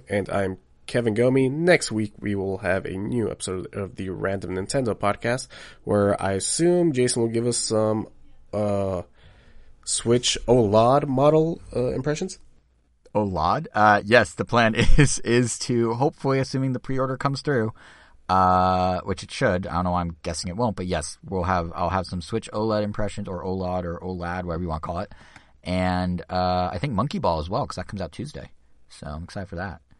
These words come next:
Speaker 1: Cool, cool, cool. There we go. Two weeks from now, a brand new episode of the Random Nintendo podcast, assuming, uh, what is, uh, what's the thing that we always say?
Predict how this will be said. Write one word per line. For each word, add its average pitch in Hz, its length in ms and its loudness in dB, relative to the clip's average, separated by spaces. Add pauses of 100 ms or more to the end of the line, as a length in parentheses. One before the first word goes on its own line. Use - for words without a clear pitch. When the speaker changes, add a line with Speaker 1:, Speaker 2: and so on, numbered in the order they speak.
(420)
Speaker 1:
Cool, 95 120 -6
cool, 101 140 -6
cool. 156 260 -4
There 98 180 -4
we 101 100 -4
go. 135 180 0
Two 135 160 -2
weeks 127 140 -2
from 127 100 0
now, 123 180 4
a 110 60 4
brand 113 200 4
new 104 120 4
episode 98 340 -2
of 95 240 -2
the 92 120 -4
Random 95 460 -2 (280)
Nintendo 101 500 -2
podcast, 110 720 -4
assuming, 95 640 -4
uh, 92 380 -4 (380)
what 120 180 -2
is, 147 180 -4
uh, 139 160 -2
what's 127 240 -6
the 131 100 -4
thing 135 140 -4
that 127 80 -4
we 127 140 -2
always 127 220 -4
say? 131 200 -6